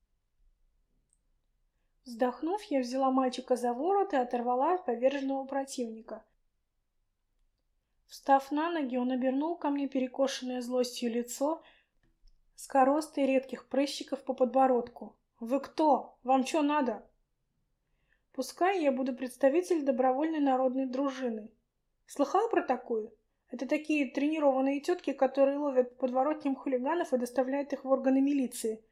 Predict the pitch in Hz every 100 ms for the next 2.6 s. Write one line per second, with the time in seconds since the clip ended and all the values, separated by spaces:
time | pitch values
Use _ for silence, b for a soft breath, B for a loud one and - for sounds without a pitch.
0 | B B B B 302 330 392 349 339 349
1 | 359 - 311 330 339 269 254 262 320 -
2 | 262 220 220 - 220